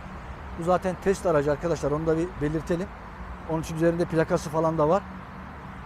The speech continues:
Aracın ön tarafta görüş açısı falan gayet güzel.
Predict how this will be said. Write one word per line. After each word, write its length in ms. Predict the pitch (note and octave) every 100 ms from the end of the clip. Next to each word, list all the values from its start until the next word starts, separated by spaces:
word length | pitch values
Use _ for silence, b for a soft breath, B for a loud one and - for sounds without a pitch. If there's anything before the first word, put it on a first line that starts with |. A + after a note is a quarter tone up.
| - - - - - - - - - - - - - - - - - - - - - - - - -
Aracın 300 | F#3 D#3+ F3+ F#3+
ön 100 | F3
tarafta 320 | E3 D3+ F3+
görüş 260 | F3+ E3
açısı 260 | D#3+ - -
falan 280 | F3 D#3+ E3
gayet 320 | E3+ D#3 -
güzel. 180 | D#3